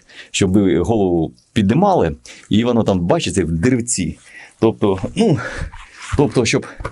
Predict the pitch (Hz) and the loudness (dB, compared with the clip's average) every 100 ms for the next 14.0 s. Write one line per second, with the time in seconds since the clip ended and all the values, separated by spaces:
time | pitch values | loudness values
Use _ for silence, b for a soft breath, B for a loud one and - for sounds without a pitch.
0 | - 131 214 - 123 - 104 185 196 101 | 0 2 2 0 0 0 0 0 2 0
1 | 90 - B B 131 120 139 175 147 98 | 0 -6 B B 0 2 0 2 0 -2
2 | - B B B 92 90 95 113 156 85 | -4 B B B 0 0 0 0 0 0
3 | 82 73 - 101 - 127 123 113 - 123 | 0 0 0 0 0 0 0 -2 0 0
4 | 127 120 123 120 147 214 127 101 101 98 | 2 0 0 0 0 0 2 0 0 0
5 | 92 85 82 - B B B 92 120 147 | 0 -2 -4 -6 B B B 0 2 0
6 | 123 143 123 87 85 80 80 - - 120 | 0 0 0 0 0 -2 -2 -2 -2 -2
7 | 120 123 190 226 226 160 - 117 131 120 | 0 2 2 2 0 -2 0 0 2 2
8 | 117 120 175 170 95 95 85 - - 92 | 0 -2 -2 2 2 2 0 -6 -4 0
9 | 95 90 - 82 104 110 - 71 71 - | 0 0 -4 -2 2 2 0 -4 -4 -10
10 | B B B - 113 - 101 - B B | B B B 0 0 2 -2 -4 B B
11 | B 90 87 151 147 123 104 95 113 104 | B -2 0 -2 0 0 -2 0 0 0
12 | 82 101 85 90 - 92 82 95 156 120 | -2 0 2 0 2 0 2 2 2 2
13 | 98 - 90 95 95 95 104 110 82 | 0 0 2 2 2 2 2 0 -2